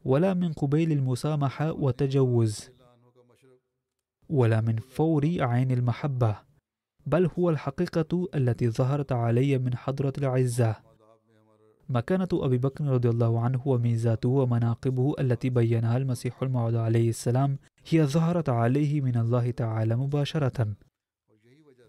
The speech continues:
ثم قال عليه السلام: "وكان مشربه رضي الله عنه التوكل على رب الأرباب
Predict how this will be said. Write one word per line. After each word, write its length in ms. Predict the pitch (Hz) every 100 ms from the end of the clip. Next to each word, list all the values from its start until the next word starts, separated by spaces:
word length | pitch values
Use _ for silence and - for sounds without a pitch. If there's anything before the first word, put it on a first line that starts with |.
| -
ثم 240 | - 123
قال 320 | 113 - 120
عليه 380 | 117 110 110 113
السلام: 580 | 110 - 110 110 127 196 - _ _ 107 _ _ 101 _ _ _ _ -
"وكان 400 | 131 185 175 160
مشربه 680 | 147 151 165 170 156 190 165
رضي 240 | 135 123
الله 400 | 117 120 117 120
عنه 260 | 139 143 147
التوكل 540 | - 139 160 - 170
على 340 | 160 123 120
رب 240 | 117 127 135
الأرباب 640 | 139 - 139 135 120